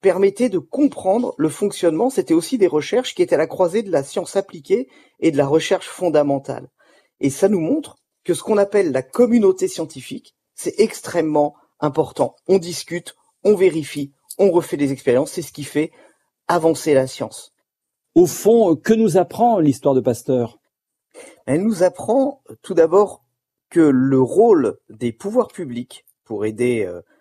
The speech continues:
Speaker 1: au financement de la science est quelque chose de très important. Pasteur a été soutenu aussi bien par le Second Empire que par la Troisième République. Et puis, ça nous apprend que les découvertes scientifiques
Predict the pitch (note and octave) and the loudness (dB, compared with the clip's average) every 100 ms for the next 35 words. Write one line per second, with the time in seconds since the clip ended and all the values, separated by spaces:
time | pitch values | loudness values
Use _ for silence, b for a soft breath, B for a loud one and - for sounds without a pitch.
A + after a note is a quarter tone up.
0 | _ _ G#2+ - F3 E3+ - G#3 C#3 - | _ _ -20 -4 -2 -2 -4 -4 -4 -6
1 | C3+ D3+ C#3 C3 A#2+ A#2 B2+ B2 F3 E3+ | -8 -6 -6 -6 -6 -2 -2 -2 -4 -2
2 | C#3+ D3 C#3+ E3 C#3 B2 F#3 C#3 C3 C#3 | -4 -2 -2 0 -2 0 0 0 0 -2
3 | D3 - E3 C#3+ D#3 C#3 - A#3+ - C#3+ | -4 -4 -8 -2 -2 2 2 0 -2 -6
4 | B2 F3+ - - C#3 D3+ - F3 D#3+ D3 | -4 -4 -10 -6 -4 -4 -2 -2 0 0
5 | C3 - C3 - _ _ _ _ D#3+ E3 | -2 -4 -8 -10 _ _ _ _ 0 0
6 | - _ C3 A2+ A#2 - C3 B2+ C3 C3 | -2 _ -4 -2 -4 0 0 2 0 -2
7 | - - A2 B2 C3 G2+ G#2+ - _ _ | -10 -12 -4 -4 -4 -10 -12 -20 _ _
8 | _ _ _ D#3+ - C4 E4 - _ _ | _ _ _ 0 0 -2 -2 -4 _ _
9 | - D#3+ E3+ E3+ E3+ A3 A#3+ G3 D#3+ C3+ | 0 0 2 2 2 2 2 4 2 4
10 | E3 - E3 D#3+ - D#3+ C#3+ C#3+ - E3+ | 0 0 2 2 2 -6 -6 -8 -8 -12
11 | - | -14